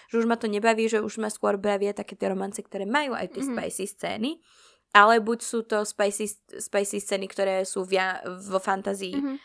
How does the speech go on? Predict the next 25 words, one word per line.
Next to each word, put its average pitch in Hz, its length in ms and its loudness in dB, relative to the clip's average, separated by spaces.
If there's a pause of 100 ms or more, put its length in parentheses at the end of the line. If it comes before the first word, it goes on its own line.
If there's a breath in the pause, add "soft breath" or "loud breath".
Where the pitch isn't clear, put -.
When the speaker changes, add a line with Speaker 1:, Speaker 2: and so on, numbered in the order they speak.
Speaker 1:
prostredí, 254 460 0
ako 202 180 -6
napríklad 190 420 -4
From 196 280 -6
Blood 196 240 0
and 240 160 -2
Ash, 320 160 -8 (340 loud breath)
alebo 240 300 6
je 262 100 8
to 254 80 0
potom 233 300 -2
takýto, 226 580 -2
takýto, 208 800 2 (320)
takéto 220 320 0
prevedenie 202 500 0
ako - 220 -6
Speaker 2:
Mhm. - 60 -12
Speaker 1:
Chloe, 208 380 2 (100)
kde 208 260 -4
máš 196 340 -2
proste - 560 -4
aj 190 320 6
nejaký 196 280 -6
ten 196 180 -6
zmysluplný, 196 960 -6